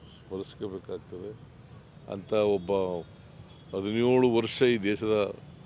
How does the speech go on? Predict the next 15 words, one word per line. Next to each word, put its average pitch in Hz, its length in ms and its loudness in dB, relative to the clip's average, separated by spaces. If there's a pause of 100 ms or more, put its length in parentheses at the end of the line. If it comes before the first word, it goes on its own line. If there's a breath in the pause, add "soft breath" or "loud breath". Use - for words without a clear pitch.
(160)
ಮೊದಲನೇ 98 320 -4
ಪ್ರಧಾನ, 92 380 -6 (120)
ಪ್ರಧಾನಮಂತ್ರಿಯಾಗಿ 87 760 -6
ಇದ್ದರು. 78 440 -12 (800 loud breath)
So 101 280 -6
ಬಿ 113 140 -4
ಜೆ 127 200 2
ಪಿಯವರು 131 760 0 (680)
ನೆಹರು 117 420 0
ಅವರನ್ನು, 117 600 -6 (340)
ಗಾಂಧಿಯವರನ್ನು 110 920 -4 (240)
ಬರೀ 107 160 -6
ತೆಗಳದೇ 120 680 -2 (200)
ಕೆಲಸ 113 260 -8
ಅವ್ರದ್ದು. 95 340 -4